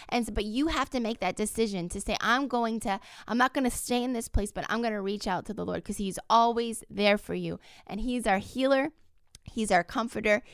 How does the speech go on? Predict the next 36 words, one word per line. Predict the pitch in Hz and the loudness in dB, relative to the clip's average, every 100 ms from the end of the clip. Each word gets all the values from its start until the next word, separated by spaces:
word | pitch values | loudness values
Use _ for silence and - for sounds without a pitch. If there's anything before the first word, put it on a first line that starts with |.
| - | -20
he's | - 233 208 | -4 0 4
our | 175 | 2
peace, | - - 233 240 - | 2 0 0 -4 -6
and | 180 | -6
he's | 208 220 190 | -2 -2 2
our | 180 | 2
joy. | 170 190 180 - - - | 2 -2 -2 -4 -14 -18
So | - 233 | -2 0
we | 254 | 2
see | - | 0
here | 285 262 | 2 2
in | 214 226 | 2 0
the | 214 | 0
story, | - 226 214 | -2 0 2
Elijah, | 175 196 208 220 | 0 2 2 2
he | 220 214 - | -4 -6 -8
eats, | 254 277 294 - - - - | -2 -2 -2 -14 -18 -20 -10
he | - 226 | -2 -2
drinks, | 233 262 262 - - - - | 0 0 0 -4 -12 -20 0
and, | 240 214 | 2 2
um, | 185 190 - - | 0 -2 -8 2
I | 226 | 6
love | 262 311 | 8 6
this | 254 | 2
because, | - 247 233 220 | 0 0 0 -2
uh, | - 220 185 - | 0 2 2 -2
the, | - 214 - 208 | -6 -6 -4 -6
the | 214 214 | -2 0
angel | 254 302 | 0 2
actually | 285 240 247 220 | 2 2 2 -2
says | - 247 - | 0 -2 0
to | |
him, | 269 233 | -2 -2
he | 240 | 0
says, | 226 208 | -2 -2
"This, | 185 247 285 | -2 -2 0